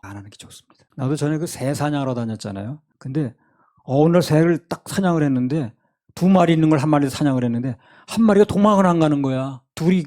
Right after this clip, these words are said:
부부인가 뭐 되나 봐. 어, 도망을 안 가고 요만큼 움직여서 고의 자리에 또 오는 거야. 한 일 미터 정도 움직여 또 울고,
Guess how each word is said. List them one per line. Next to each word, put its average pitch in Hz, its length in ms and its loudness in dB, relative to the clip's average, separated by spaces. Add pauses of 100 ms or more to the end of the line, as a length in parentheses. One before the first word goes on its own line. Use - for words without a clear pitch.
부부인가 165 440 0
뭐 160 180 0
되나 151 320 2
봐. 131 400 -2
어, 190 180 4
도망을 208 360 4
안 185 100 2
가고 196 420 2
요만큼 226 440 0 (180)
움직여서 196 460 2
고의 165 180 2
자리에 151 180 0
또 285 100 -4
오는 156 220 -2
거야. 120 240 -8
한 220 260 -6
일 208 180 0
미터 214 240 4
정도 190 220 2
움직여 170 260 2
또 262 120 -2
울고, 139 300 -4